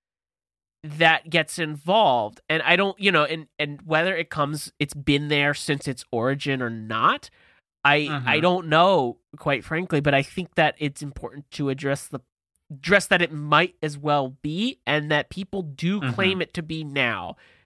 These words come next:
Speaker 1: And that
Speaker 2: Mm-hmm.
Speaker 1: is problematic, you know, and needs to be
Speaker 2: Yes.
Speaker 1: looked at that way.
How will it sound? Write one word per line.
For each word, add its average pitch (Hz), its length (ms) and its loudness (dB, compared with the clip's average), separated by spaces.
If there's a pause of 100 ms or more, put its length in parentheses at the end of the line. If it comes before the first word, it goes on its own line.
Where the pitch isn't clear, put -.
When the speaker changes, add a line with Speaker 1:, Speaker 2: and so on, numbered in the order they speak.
(280)
Speaker 1:
And 143 220 2
that 156 220 6
Speaker 2:
Mm-hmm. - 20 2
Speaker 1:
is 165 560 -2 (320)
problematic, 156 840 0 (160)
you 143 140 -4
know, 127 340 0
and 143 160 -2
needs 139 240 0
to 101 100 0
be 147 100 -2
Speaker 2:
Yes. 135 100 -2
Speaker 1:
looked 170 220 -4
at 117 220 0
that 104 260 -4
way. 107 280 -4